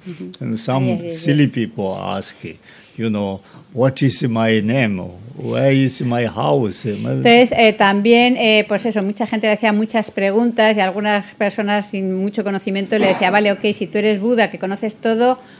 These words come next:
Speaker 1: ¿cómo me llamo? ¿O dónde está mi casa? ¿Cuántos parientes tengo?", etcétera.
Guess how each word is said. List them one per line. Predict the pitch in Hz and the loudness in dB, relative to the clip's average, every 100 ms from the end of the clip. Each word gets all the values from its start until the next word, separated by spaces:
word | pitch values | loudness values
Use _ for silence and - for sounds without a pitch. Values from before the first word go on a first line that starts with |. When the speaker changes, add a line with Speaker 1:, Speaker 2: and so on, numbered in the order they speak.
| - - | -10 2
Speaker 1:
¿cómo | 220 208 208 | 4 6 4
me | 202 | 4
llamo? | 190 247 254 240 247 254 254 | 8 8 8 6 6 4 4
¿O | 202 | 2
dónde | 214 208 214 | 2 0 -2
está | 214 196 | -2 -2
mi | 196 | -2
casa? | 196 233 233 240 226 | 2 4 4 2 4
¿Cuántos | 208 190 208 | 2 0 -2
parientes | - 196 196 190 190 - | 0 -2 0 -2 -4 -2
tengo?", | 226 220 214 | 0 2 2
etcétera. | 190 - 175 160 143 139 | 0 -2 -4 -4 -6 -8